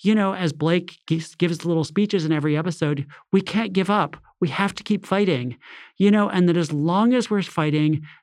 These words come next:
there is hope. And that, you know, the bond that we form with each other as we fight for justice is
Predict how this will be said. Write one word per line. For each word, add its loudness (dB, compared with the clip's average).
there 2
is -2
hope. -4
And 2
that, 0
you 0
know, 0
the -4
bond 0
that -6
we -2
form -2
with 0
each -4
other -2
as -6
we -2
fight -8
for -4
justice -10
is -2